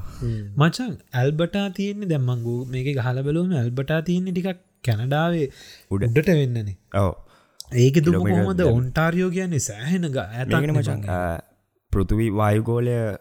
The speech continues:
Speaker 3: ඒක ගමන් කරනවනේ වටේටම.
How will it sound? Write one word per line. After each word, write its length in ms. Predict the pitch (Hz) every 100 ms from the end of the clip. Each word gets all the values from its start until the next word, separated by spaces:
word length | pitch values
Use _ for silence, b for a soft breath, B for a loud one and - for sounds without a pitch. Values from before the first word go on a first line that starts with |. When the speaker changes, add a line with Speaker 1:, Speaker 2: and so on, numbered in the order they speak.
| - - _
Speaker 3:
ඒක 200 | 101 95 95 69 - 67
ගමන් 320 | 90 92 104
කරනවනේ 500 | 113 117 127 131 123
වටේටම. 400 | 113 120 123 131